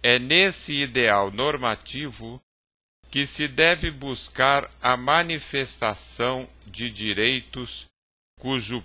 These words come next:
pleno respeito afirma ter a comunidade constituída no Estado, por mais que suas tendências profundas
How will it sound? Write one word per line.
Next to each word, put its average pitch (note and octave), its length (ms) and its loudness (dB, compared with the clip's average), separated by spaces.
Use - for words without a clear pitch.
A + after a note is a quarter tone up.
pleno D#3+ 480 0
respeito C3+ 1040 -2
afirma D3 840 0
ter C3+ 380 2
a C3 80 2
comunidade A2 1120 -4
constituída G#2 1160 -6
no F#2+ 220 -8
Estado, B2 760 -2
por D3 240 -2
mais E3+ 540 2
que D#3 200 -4
suas D3 420 -4
tendências B2+ 1000 -2
profundas A#2 1040 -6